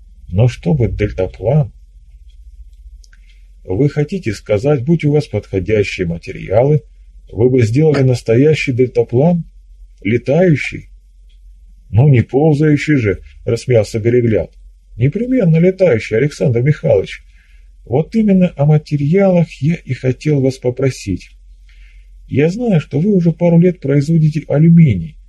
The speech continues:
причём в товарных количествах. Мало того, с прошлого года делаете легированный сплав, который в наше время звался дюралюминием, а у вас называется «Империум», кивнул я.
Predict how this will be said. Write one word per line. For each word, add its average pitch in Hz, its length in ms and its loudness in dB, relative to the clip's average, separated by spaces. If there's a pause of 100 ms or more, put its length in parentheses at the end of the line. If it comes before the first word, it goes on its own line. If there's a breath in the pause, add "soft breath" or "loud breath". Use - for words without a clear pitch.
(240)
причём 165 460 -2
в - 60 -6
товарных 123 500 0
количествах. - 680 -2 (800)
Мало 123 420 2
того, 90 280 0
с - 80 -8
прошлого 110 520 0
года 139 320 0
делаете 135 420 0
легированный 139 720 0
сплав, 143 560 -2
который 113 400 -2
в 107 100 -6
наше 113 260 -2
время 151 340 2
звался 135 420 -2
дюралюминием, 131 840 2 (560)
а 101 160 0
у 117 100 2
вас 190 280 0
называется 180 840 0 (840)
«Империум», 196 640 0
кивнул 98 360 -2
я. - 240 -8